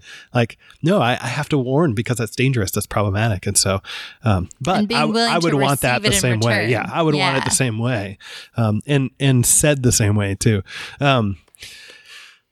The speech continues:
Speaker 1: but, uh, Jesus continues, we're about a, a tree and its fruit and, and it's pretty straightforward. A good tree has good fruit. Like, uh, and,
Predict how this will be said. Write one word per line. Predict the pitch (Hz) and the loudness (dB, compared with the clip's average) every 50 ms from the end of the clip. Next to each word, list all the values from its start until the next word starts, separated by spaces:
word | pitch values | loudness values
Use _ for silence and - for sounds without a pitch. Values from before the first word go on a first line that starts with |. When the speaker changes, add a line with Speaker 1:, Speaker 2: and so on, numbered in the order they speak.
| _ - | _ -2
Speaker 1:
but, | 196 208 196 143 117 - - - - | 0 0 0 0 -2 -4 -4 -2 0
uh, | 147 143 135 131 123 | 2 2 2 2 2
Jesus | 117 - 147 151 139 139 127 | 2 2 2 2 0 0 -2
continues, | - 143 127 - 139 135 139 139 139 131 131 | -2 -2 0 0 2 2 2 2 0 0 0
we're | 127 123 | 0 -2
about | 117 123 127 127 117 - | 0 0 0 -2 -2 -4
a, | - 120 113 113 - | -6 -8 -6 -8 -6
a | - | -4
tree | - - - 165 165 175 175 175 160 | -4 -2 0 2 2 4 4 4 2
and | 127 | 2
its | 117 - | 0 -2
fruit | - - - 160 160 160 160 160 - | -2 0 2 2 4 4 4 2 2
and, | 120 110 113 107 | 0 -2 -2 -4
and | 110 117 - 120 110 110 110 110 104 98 - - _ _ - | -4 -6 -8 -6 -6 -6 -6 -6 -8 -10 -14 -18 _ _ -18
it's | 131 135 - 160 - | -16 -10 -6 -4 0
pretty | - 185 165 | 2 2 4
straightforward. | - - 160 147 - - 127 127 139 175 185 131 - - - - | 4 4 4 2 2 2 2 4 4 4 2 0 -8 -16 -14 -10
A | 131 | -2
good | 120 - 175 - | 2 2 4 4
tree | - 170 185 190 185 - 123 - - | 4 4 4 4 2 0 -4 -6 -4
has | 127 131 | -2 0
good | - 151 143 | 2 2 2
fruit. | - - 107 92 - 107 - | 0 0 -4 -6 -6 -8 -4
Like, | 127 120 117 - - _ _ _ _ _ _ _ _ _ - 131 123 117 - - - - _ _ _ | -4 -4 -4 -4 -8 _ _ _ _ _ _ _ _ _ -12 -10 -10 -10 -12 -16 -20 -20 _ _ _
uh, | - 127 117 104 - - _ - | -4 -4 -4 -4 -6 -12 _ -8
and, | - 143 | -6 -6